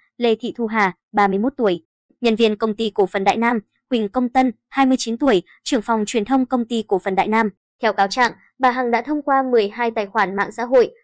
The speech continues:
tổ chức nhiều buổi phát sóng trực tiếp, livestream qua mạng Internet để xâm phạm bí mật đời tư, ảnh hưởng uy tín, danh dự của ông võ Nguyễn Hoài Linh, nghệ sĩ Hoài Linh,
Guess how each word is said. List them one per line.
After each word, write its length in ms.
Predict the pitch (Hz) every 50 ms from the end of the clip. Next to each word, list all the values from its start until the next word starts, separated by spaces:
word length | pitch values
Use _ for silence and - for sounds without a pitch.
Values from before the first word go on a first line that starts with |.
| _ _
tổ 120 | - 254 220
chức 220 | - - 359 359
nhiều 200 | 311 269 254 233
buổi 200 | 214 208 226 196
phát 180 | 190 196 294 294 -
sóng 160 | - 214 208 226
trực 140 | 226 294 262 _
tiếp, 140 | 269 311 349 349 - _ _ _ -
livestream 580 | 254 262 269 269 254 254 - 277 269 269 247 240 - _ _
qua 140 | _ 247 240
mạng 200 | 233 233 226 220 -
Internet 440 | - 247 226 220 240 226 233 277 330 330 _ _
để 240 | - 233 233 208 185 180 180 -
xâm 80 | 226 226 220 -
phạm 160 | 240 214 - - 214
bí 140 | 214 214 220
mật 180 | 269 302 254
đời 120 | 220 202 196
tư, 180 | 214 233 233 220 196 - _ _ _ _ _ _ _ _
ảnh 140 | - 214 190
hưởng 240 | 202 220 208 185 -
uy 140 | 226 226 -
tín, 260 | 214 208 202 247 320 349 - _ _ _
danh 200 | - - 302 285
dự 220 | 269 277 254 - - -
của 80 | 208
ông 160 | - 214 214 208
võ 200 | - - 208 254
Nguyễn 200 | 254 262 247 262
Hoài 200 | 269 269 208 190
Linh, 220 | 214 247 254 233 - _ _ _ -
nghệ 120 | 247 -
sĩ 260 | - - 240 233 269 269 -
Hoài 140 | 254 208
Linh, 240 | 202 208 240 247 233